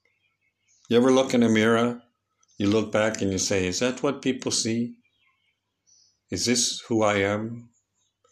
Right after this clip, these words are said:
The reflection we see. But it says, "After looking at himself or herself in the mirror, and they go away, they immediately forget what they look like." You know, we look in a mirror and we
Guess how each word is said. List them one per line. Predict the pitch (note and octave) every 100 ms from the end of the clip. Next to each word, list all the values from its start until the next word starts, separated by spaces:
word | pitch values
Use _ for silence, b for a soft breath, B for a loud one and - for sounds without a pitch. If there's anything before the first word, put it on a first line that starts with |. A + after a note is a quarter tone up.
| _ _ _
The | G#2+
reflection | G2 G2+ - A2 - - F#2+ F#2+
we | G2
see. | - G2+ F#2 - - _ _ b b b b b b -
But | A#2+
it | B2
says, | B2+ A#2
"After | B2 B2 A#2+ A2
looking | A#2 C#3 - C#3+
at | C#3 B2+
himself | C3+ A#2+ - A#2 G2 F2+ F2+ -
or | - A2+ A#2
herself | A#2+ A#2+ - F#2+ F#2 -
in | G2
the | G#2
mirror, | G2+ G2 F2 E2+ F2+ - b b b b b
and | A2 G#2
they | G#2
go | G#2+ A2+
away, | A2+ G#2 G#2 G2+ F#2 E2+ F2+ - b b b
they | A2
immediately | A2+ A#2 C3 C#3+ C3 A2+ G2
forget | G2 G#2+ G2 A#2+ -
what | G2+ A2 - - _ _ -
they | A2+
look | A#2 C3 C3
like." | D3 G2+ G2 _ - _ _ _ _ _ _ _ _ _ _ _ _ _ _ _ _ _ _ _ _ _ -
You | A2
know, | A#2
we | G#2+
look | G#2+ A#2 A#2
in | G#2
a |
mirror | G2+ G#2+ A2 A2
and | G#2 F#2+
we | F#2+ F2+